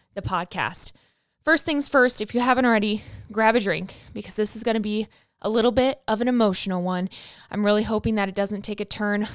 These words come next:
for the worst, but pregnancy hormones do pretty crazy things, and I wanted to hop on here and be pretty candid with you guys. So, although I might sound pretty upbeat right now,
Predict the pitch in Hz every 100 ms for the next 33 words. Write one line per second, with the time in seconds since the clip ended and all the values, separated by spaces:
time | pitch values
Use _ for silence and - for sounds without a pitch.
0 | - - 214 196 180 302 359 - - -
1 | - - - 233 240 294 339 349 330 320
2 | 302 294 294 254 - 226 208 - 233 226
3 | 220 202 208 302 311 - 247 226 254 285
4 | 247 214 214 208 208 208 202 190 - 214
5 | 214 - 202 190 185 185 190 170 - -
6 | - 208 190 - - - - - - -
7 | 277 320 349 339 302 - 285 285 - 269
8 | 247 240 240 - 220 - 208 208 202